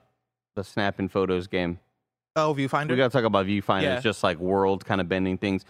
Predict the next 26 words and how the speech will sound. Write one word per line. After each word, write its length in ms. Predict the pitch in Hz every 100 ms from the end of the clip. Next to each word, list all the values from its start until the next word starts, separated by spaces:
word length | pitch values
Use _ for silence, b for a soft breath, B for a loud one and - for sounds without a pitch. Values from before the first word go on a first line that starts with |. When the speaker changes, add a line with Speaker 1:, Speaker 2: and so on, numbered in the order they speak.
| b b _
Speaker 1:
But, 400 | 107 123 104 - -
uh, 260 | 101 90
'cause 140 | 92 131
I 40 |
was 80 | 117
just 60 | 101
thinking 180 | 127 104
of, 160 | 87
like, 180 | 95 92
puzzle 280 | 123 104 107
games 300 | 95 95 95
that 100 | 92
I 280 | 87 - -
had 160 | 92
forgotten 440 | 90 85 85 87 82
that 160 | 82
came 180 | - 92
out 140 | 82 82
this 180 | 92
year. 140 | 98 92
Speaker 2:
Let 80 | 143
me 80 |
tell 80 | 202
you 60 | 165
about 100 | 120
Tren. 340 | - 127 110